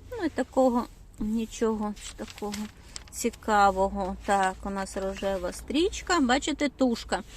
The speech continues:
Щас вона сто вісімдесят дев'ять, а буде двісті дев'ятнадцять. Так, новенькі тінюшечки появляються, отакі. Ну, це треба наважитись. Може, молоді такими можуть накраситися. Так,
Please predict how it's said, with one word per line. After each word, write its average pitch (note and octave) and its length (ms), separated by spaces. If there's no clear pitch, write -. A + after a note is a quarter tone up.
Щас C4 300
вона A#3+ 360
сто C4 260
вісімдесят A#3+ 560
дев'ять, D#4+ 400
а F#3+ 40
буде C4 260
двісті C4 360
дев'ятнадцять. A#3 1000
Так, A3 400
новенькі A3+ 600
тінюшечки E4 1040
появляються, D#4 1000
отакі. C4 560
Ну, C4+ 180
це B3+ 180
треба A#3 300
наважитись. G3 720
Може, G#3 460
молоді A#3 440
такими F#3 460
можуть G3 400
накраситися. G#3+ 800
Так, B3 380